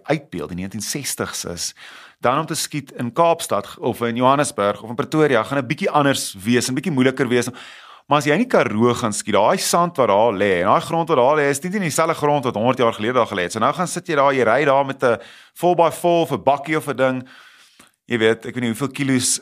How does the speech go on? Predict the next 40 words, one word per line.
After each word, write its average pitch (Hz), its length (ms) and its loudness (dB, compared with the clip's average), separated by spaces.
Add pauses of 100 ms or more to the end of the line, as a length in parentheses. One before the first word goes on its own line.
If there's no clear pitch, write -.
in 127 120 4
die, 113 380 0
in 135 140 -2
die 127 80 0
Karoo 120 420 0
in, 101 200 -2
en 110 80 -4
dan 175 360 -6
is 170 100 -10
dit 175 140 -14
op - 120 -18
'n 165 40 -10
stadium 151 300 -8
kom 156 160 -8
jy 156 80 -4
by 127 140 0
'n 120 40 0
stilte 135 440 -2
aan, 107 120 0
maar 104 100 0
daai 104 180 2
stilte 156 300 -6
sit 127 220 -2
nou 110 200 4
al 87 40 -2
rukkie 101 260 -2
lank 85 220 -2
daar. 76 220 -4 (420)
So 175 120 0
ek 147 60 -2
dink 190 160 2
dit 165 80 2
het 180 120 0
ook 113 120 -4
bygedra 127 520 2
tot 127 120 -6
die 127 120 -10
gevoel 165 220 -4
op 151 180 -2
stel. 104 500 0